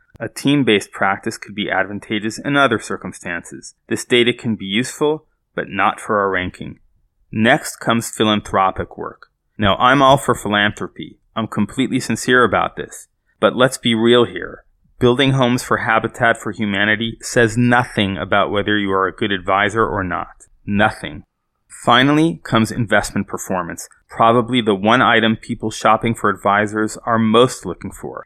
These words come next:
and comes along Barron's and says that this is not a factor in their rankings. Now, I strongly agree with Barron's here. I'm just pointing out the irony. And I love their statement that, quote,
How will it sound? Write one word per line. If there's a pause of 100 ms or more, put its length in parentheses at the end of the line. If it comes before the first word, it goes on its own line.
and
comes
along
Barron's
and
says (100)
that
this
is
not
a
factor
in
their
rankings. (360)
Now,
I
strongly
agree
with
Barron's
here. (180)
I'm
just
pointing
out
the
irony. (280)
And
I
love
their
statement
that,
quote,